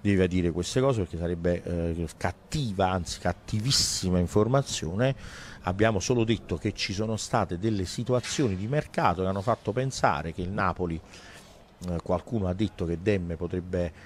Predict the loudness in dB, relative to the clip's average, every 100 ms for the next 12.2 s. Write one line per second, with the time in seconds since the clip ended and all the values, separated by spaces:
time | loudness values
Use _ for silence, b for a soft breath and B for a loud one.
0 | B B -6 -2 0 0 -2 -2 -4 -4
1 | -6 -8 -8 -8 -10 -8 -6 2 4 4
2 | 2 0 0 0 4 4 6 4 2 0
3 | 0 -2 0 0 2 2 0 -2 -2 0
4 | -2 -2 -2 2 2 2 2 0 0 -4
5 | -16 -8 -2 2 2 2 -4 -6 -4 -4
6 | -6 -6 -6 -6 -8 -8 -8 -4 2 4
7 | 4 -2 -4 -2 0 2 0 4 4 4
8 | 0 0 0 2 2 2 -4 B B B
9 | -6 0 2 6 4 4 0 0 0 0
10 | -2 -2 0 2 4 4 2 -4 -18 -18
11 | -10 -2 -2 2 0 0 0 2 4 4
12 | 4 4